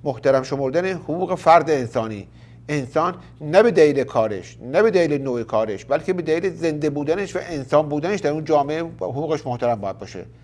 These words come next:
هر کسی، هر کاری که می‌خواد دلش بخواد بکنه، هر نوع بیز-، به حساب شغل بر خوش می‌خواد انتخاب کنه، میل خودشه،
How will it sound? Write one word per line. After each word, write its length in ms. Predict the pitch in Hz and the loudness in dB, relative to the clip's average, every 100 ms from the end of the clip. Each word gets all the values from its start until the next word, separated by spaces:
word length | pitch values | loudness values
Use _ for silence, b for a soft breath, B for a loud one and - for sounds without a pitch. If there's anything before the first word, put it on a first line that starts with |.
| b b b - | b b b -20
هر 260 | - 160 196 | 0 2 2
کسی، 280 | 185 180 180 | 0 -6 -2
هر 180 | 147 190 | 4 4
کاری 220 | 196 180 | 4 -2
که 80 | 160 | -2
می‌خواد 260 | 147 143 143 | -4 -4 -2
دلش 180 | 143 | -6
بخواد 220 | 135 127 123 | -4 -4 -2
بکنه، 400 | 131 160 156 147 B B B | -2 -2 -4 -8 B B B
هر 180 | - 143 | 4 6
نوع 260 | 151 156 143 | 6 0 -6
بیز-، 320 | 147 139 123 | -6 -8 -8
به 140 | 139 | -10
حساب 500 | 123 131 127 127 120 | -6 -4 -4 -8 -10
شغل 280 | 117 143 139 | -6 -4 0
بر 80 | 135 | 0
خوش 260 | 127 123 127 | -2 -6 -4
می‌خواد 180 | 120 | -4
انتخاب 320 | 117 - 127 131 | -4 -2 -2 0
کنه، 120 | 117 | -4
میل 180 | 110 104 | -4 -4
خودشه، 420 | 143 165 156 | -2 -2 -2